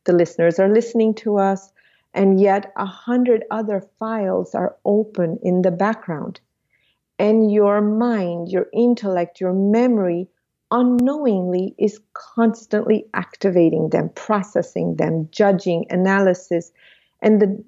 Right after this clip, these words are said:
the current data that's in front of us is being affected. It's slowing down our hard drive. It's creating a little less efficiency. And if there's too many files open, the computer crashes, the battery gets drained.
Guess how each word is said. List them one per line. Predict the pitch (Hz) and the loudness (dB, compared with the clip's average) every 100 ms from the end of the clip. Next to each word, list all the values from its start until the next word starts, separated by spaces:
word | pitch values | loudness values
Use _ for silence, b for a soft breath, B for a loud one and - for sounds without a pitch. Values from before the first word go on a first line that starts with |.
| _ _ | _ _
the | 208 | -4
current | - - - 277 247 220 180 | -4 -10 -2 2 2 0 -4
data | 180 226 254 233 185 | -2 0 2 0 0
that's | 202 196 | -2 -2
in | 185 180 | -6 -8
front | - 208 277 | -8 -4 -2
of | 320 170 | -2 -2
us | 190 - - | -4 -8 -10
is | 196 | -6
being | 185 202 208 | 0 2 2
affected. | 196 - 170 - - - _ _ _ _ | -4 -4 -6 -6 -12 -12 _ _ _ _
It's | - 254 | -4 -4
slowing | - 226 214 208 196 | -4 0 2 4 2
down | 190 220 226 185 | 2 0 0 -2
our | 160 | -4
hard | 156 160 156 156 | -6 -4 -4 -2
drive. | 156 151 165 | -4 -4 0
It's | 208 190 - | 0 -2 -10
creating | - 214 208 208 202 202 202 b b _ | -4 2 4 6 4 2 -2 b b _
a | 208 | 2
little | 214 220 | 4 6
less | 214 208 208 | 4 2 -2
efficiency. | - - 226 - 180 165 - 170 - | -14 -4 -4 -2 -8 -8 -6 -6 -2
And | 208 | 0
if | 208 208 | 0 2
there's | 220 214 | 0 -2
too | - 370 | -6 -2
many | 392 247 | 2 0
files | - 175 180 180 | 0 0 0 0
open, | 185 - 185 196 | 0 0 -4 -4
the | 190 | -6
computer | - 208 - 208 190 | -2 -2 0 2 0
crashes, | - 196 156 - - - _ | 0 -4 -4 -6 -10 -12 _
the | - | -6
battery | 175 196 196 196 196 | -2 2 2 4 2
gets | 180 175 170 - - | 0 -4 -4 -14 -12
drained. | - 175 175 165 156 | -2 0 2 0 -6